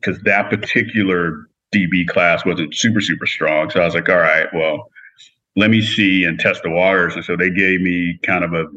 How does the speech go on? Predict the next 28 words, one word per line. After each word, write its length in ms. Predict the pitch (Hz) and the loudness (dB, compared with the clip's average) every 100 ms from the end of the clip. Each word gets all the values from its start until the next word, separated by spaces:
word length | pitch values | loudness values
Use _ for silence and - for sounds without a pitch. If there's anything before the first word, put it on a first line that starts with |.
| 110 | -8
mid 240 | 92 92 90 | -2 -2 -2
to 80 | |
late 240 | 87 90 90 | -2 0 0
round 320 | 85 87 85 82 | 0 0 0 -2
grade 420 | 82 82 85 82 | 0 0 -2 -4
for 180 | 87 82 | -4 -2
a 40 | |
whole 180 | 78 85 85 | -2 -2 0
gamut 320 | 85 85 85 | 0 2 0
of 100 | 78 | -2
reasons. 520 | 80 80 80 78 78 | -2 -4 -6 -10 -8
And 120 | 80 | -4
I 100 | 82 | -2
was 80 | 85 | -2
like, 140 | 85 82 | -2 0
"All 60 | 90 | 2
right, 200 | 82 73 - | 2 2 0
well, 220 | 78 76 - _ _ _ _ | -2 -2 -6 _ _ _ _
no, 260 | 107 95 90 - | -2 0 -2 -2
no 120 | 92 | -2
harm 400 | - 98 92 82 | 0 0 2 0
in 120 | 76 | -2
just, 200 | 78 78 - - _ | -4 -8 -10 -20 _
you 100 | 110 | -2
know, 220 | 80 69 - _ _ - | -2 -4 -10 _ _ -2
playing 200 | 95 82 | 0 0
another 280 | 80 80 85 | 0 0 2
year. 480 | 117 123 113 110 | 4 4 2 0